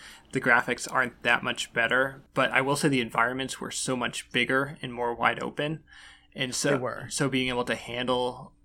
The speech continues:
Speaker 1: like, all the zombies and all the swarms, um, there's still not really a game besides Left four Dead that I can think of that's done quite that level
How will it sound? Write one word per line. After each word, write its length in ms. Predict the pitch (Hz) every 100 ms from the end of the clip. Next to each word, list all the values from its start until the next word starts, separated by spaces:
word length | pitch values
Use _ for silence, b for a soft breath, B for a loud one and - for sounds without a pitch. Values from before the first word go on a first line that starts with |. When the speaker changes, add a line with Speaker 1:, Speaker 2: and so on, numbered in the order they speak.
| -
Speaker 1:
like, 260 | 123 - -
all 180 | 123 123
the 120 | 120
zombies 500 | 120 120 123 123 120
and 80 | 117
all 100 | 117
the 80 |
swarms, 840 | 117 - - 127 123 120 165 - - B B B B
um, 380 | 120 117 117 - _ -
there's 160 | 139 135
still 240 | - 170
not 240 | 220 233 143
really 240 | 143 151
a 80 | 117
game 560 | 117 - 151 156 139 117
besides 600 | - - 127 127 143 131
Left 160 | 120
four 100 | -
Dead 540 | 113 117 131 151 - -
that 100 | 117
I 80 | 120
can 140 | 113
think 320 | - 160 190
of 160 | 131 117
that's 240 | 120 -
done 380 | - 139 127 -
quite 500 | - - - 123 139 -
that 220 | 117 -
level 540 | 120 123 - - -